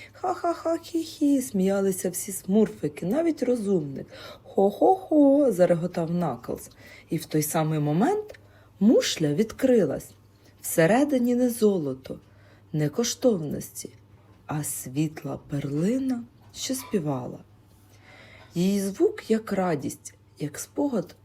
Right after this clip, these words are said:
про обійми, як музика, яку чуєш у вісні. Вона розлила навколо хвилю спокою і щастя. Навіть риби зупинились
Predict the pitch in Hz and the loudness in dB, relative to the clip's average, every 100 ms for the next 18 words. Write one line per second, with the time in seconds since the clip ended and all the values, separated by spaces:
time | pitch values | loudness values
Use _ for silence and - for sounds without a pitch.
0 | _ - 214 202 156 160 151 143 127 - | _ -8 -4 -4 -6 -6 -6 -8 -12 -14
1 | - _ 139 131 165 202 233 165 - 135 | -20 _ -6 -4 -2 -2 0 -4 -6 -8
2 | 131 143 131 - 202 190 - 160 151 - | -8 -10 -10 -8 -8 -10 -10 -8 -6 -8
3 | - 135 - - _ - - - - - | -8 -8 -10 -18 _ -20 -20 -20 -20 -20
4 | - 160 226 302 240 - 214 240 208 185 | -6 0 0 2 0 0 0 0 0 -2
5 | - 214 226 214 - 220 226 214 - - | -4 -6 -2 -4 -4 -2 0 -2 -6 -4
6 | 180 214 - 185 180 190 170 - - 147 | -2 -2 -2 -4 -2 -6 -8 -10 -6 -4
7 | 135 131 - - - - - - - - | -4 -8 -12 -14 -14 -20 -20 -20 -20 -4
8 | 160 147 151 156 143 220 285 196 170 160 | -2 -2 -4 -2 0 2 0 -2 -4 -4
9 | 151 156 143 175 226 180 156 | -6 -4 -2 -2 0 -2 -4